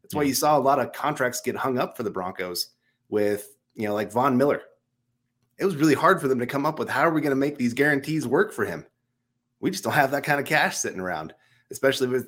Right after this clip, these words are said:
Speaker 1: you know, Pat Bowlen when he was sick and wasn't there to, to sign the, the paychecks or anything like that. It made things difficult for him. So thankfully, those days are gone.
Speaker 2: Yep. Those days are gone. And, uh, you mentioned, you know, the Broncos ownership can just throw around a little bit of cash,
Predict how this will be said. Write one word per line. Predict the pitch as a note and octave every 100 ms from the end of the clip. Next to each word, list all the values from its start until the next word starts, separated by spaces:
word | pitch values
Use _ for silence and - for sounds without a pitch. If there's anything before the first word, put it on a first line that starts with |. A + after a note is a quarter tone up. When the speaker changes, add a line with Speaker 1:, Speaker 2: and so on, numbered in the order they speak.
| -
Speaker 1:
you | A2
know, | A2
Pat | B2 G#2 A2
Bowlen | A#2+ A#2+
when | A2+ A2+
he |
was | G#2+ -
sick | B2 B2+
and | G#2
wasn't | G#2 A2 G#2 G#2+
there | A2 G#2+
to, | G2+ F#2 - _ _ _
to | G2
sign | A#2 A#2+ B2+ A2
the, | G#2 G2+ G2 _
the | -
paychecks | - A2+ A#2 A#2+ A#2+
or | A2+
anything | A2+ A2 A2
like | G#2 -
that. | A#2 A2 - _ _ -
It | G#2
made | A#2+ -
things | G#2 F2+
difficult | - G2 - C#2 -
for | D2+
him. | C#2+
So | - G2 E2+ E2 _ _ C3+
thankfully, | D3 D3+ D3+ C#3+ - _ _
those | A2 G#2+
days | A2 G2+
are |
gone. | F#2 D2+ A#1+ - _ _ _ _ _ _ _ _ -
Speaker 2:
Yep. | A2 A2 - _ - - - _
Those | C#3 D3+
days | E3 E3
are | E3+
gone. | C#3+ D3 E3 F3
And, | F3 A#2+ A#2+ A#2+
uh, |
you | A#2 B2+
mentioned, | D3+ D3 D3
you |
know, | C3+
the | C#3
Broncos | A2+ C3+ C#3 - C3+ B2
ownership | B2+ C3+ C#3+ B2+
can | - C3+
just | C3 C3
throw | B2+ C3
around | B2 B2 B2+
a |
little | A#2+ A#2+
bit | A#2+
of | A2
cash, | A#2+ A#2+ -